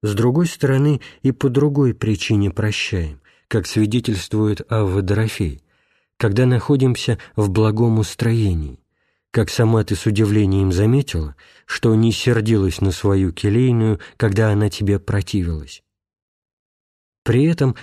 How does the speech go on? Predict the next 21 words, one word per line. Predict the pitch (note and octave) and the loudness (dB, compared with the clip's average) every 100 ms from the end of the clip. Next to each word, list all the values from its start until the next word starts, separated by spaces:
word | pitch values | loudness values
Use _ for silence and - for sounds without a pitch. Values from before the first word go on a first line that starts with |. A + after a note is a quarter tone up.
| - | -4
поминай | C3 B2 C3 C#3+ C#3+ B2+ | 2 2 4 2 2 0
и | - | 0
евангельское | B2 A2+ A2 A2+ G2+ F#2+ - - G#2 | 0 2 2 0 0 -2 -4 -2 -2
слово: | G2 - G#2 F2 D#2 _ _ _ _ _ _ _ _ _ | -2 -2 -2 -2 -8 _ _ _ _ _ _ _ _ _
«Блажени | G#2 A2 A#2 A#2+ C3+ C3 G2+ F2+ | -2 2 2 2 2 2 2 0
есте, | F#2+ F#2+ - E2+ C#2 - _ - | -2 -4 -6 -6 -8 -14 _ -4
егда | G2+ G#2+ F#2+ G#2 G2 | 0 0 2 0 0
поносят | A2 A2 B2+ C3+ - A2 | 0 2 2 0 -2 -2
вам | A2 A2+ G#2+ - - | 0 0 -2 -6 -2
и | A#2 A2 | 0 2
ижденут, | F#2+ F#2 G#2+ A2+ B2+ - _ _ _ _ - | 0 0 0 2 0 -4 _ _ _ _ -2
и | C3 | 2
рекут | C3 B2 - C3 - - | 2 0 -2 -4 -4 -12
всяк | - - - C3+ - | -14 -6 -2 -2 0
зол | A2 G#2+ B2 A2 | 0 2 2 2
глагол | A2+ A#2+ A2+ A#2+ A2 | 0 0 0 0 0
на | F2 F#2+ | 0 0
вы | F#2 F#2 | 0 0
лжущи, | F#2 E2+ A2+ A2 - D2 - _ - | 0 0 -2 -4 -8 -10 -14 _ -2
меня | G#2 G#2 G2 F2+ | 0 2 2 0
ради». | F#2 F2+ E2 | -2 -2 -6